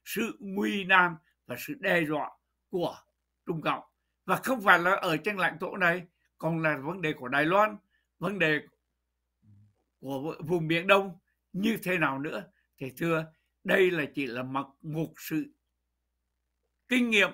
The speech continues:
của một người Việt Nam mất nước. Thì đây chỉ là một màn giáo đầu rất cụ thể để xem tự phản ứng về quốc phòng,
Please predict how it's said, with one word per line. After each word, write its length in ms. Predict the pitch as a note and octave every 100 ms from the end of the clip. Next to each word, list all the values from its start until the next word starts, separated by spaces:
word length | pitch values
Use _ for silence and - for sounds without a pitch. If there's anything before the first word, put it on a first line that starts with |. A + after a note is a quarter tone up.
| -
của 120 | D3+
một 180 | C3 B2+
người 160 | D3 C#3+
Việt 260 | B2+ C#3 E3+
Nam 240 | G3+ G3+ - _ _ -
mất 220 | A3+ A3+
nước. 320 | G#3 B3+ B3+ _ _ _
Thì 100 | C#3
đây 300 | C#3 E3+ D#3+ D#3
chỉ 140 | C#3+
là 120 | G#2+
một 160 | A#2 G#2+
màn 280 | C3+ C3 A#2+
giáo 300 | A2 C3 G3+
đầu 340 | F#3 E3 C#3 _ _ _
rất 400 | E3 A#3 B3 -
cụ 220 | F3+ C#3
thể 300 | - C#3+ G#2+ - _ _
để 260 | D#3+ D3+ G2+
xem 320 | - F3 D#3+
tự 180 | - D3+ C#3
phản 240 | D#3 C#3+ D3
ứng 380 | D#3+ E3 G#3 A3 - _ _ _ _ _ _ _ _
về 200 | C#3 C#3+ -
quốc 160 | A#3 -
phòng, 300 | E3 D3+